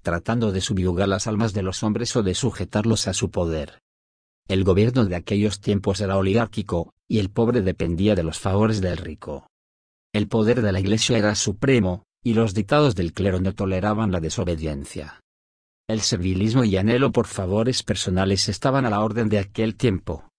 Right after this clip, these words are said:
y este estado de la mente influenció y modificó necesariamente las concepciones religiosas del pueblo.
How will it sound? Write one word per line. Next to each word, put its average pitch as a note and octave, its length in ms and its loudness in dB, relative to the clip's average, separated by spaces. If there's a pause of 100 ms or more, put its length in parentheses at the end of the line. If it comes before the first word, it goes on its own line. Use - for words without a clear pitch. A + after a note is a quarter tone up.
y G2+ 160 2
este B2 220 -2
estado A2+ 480 2
de F#2+ 100 2
la F2+ 100 2
mente G2+ 280 2
influenció A2+ 560 0
y G#2 80 2
modificó F#2+ 540 -4
necesariamente G#2 840 -2
las F#2 160 0
concepciones F#2+ 720 -4
religiosas F#2 560 -4
del E2 140 -4
pueblo. C#2 460 -8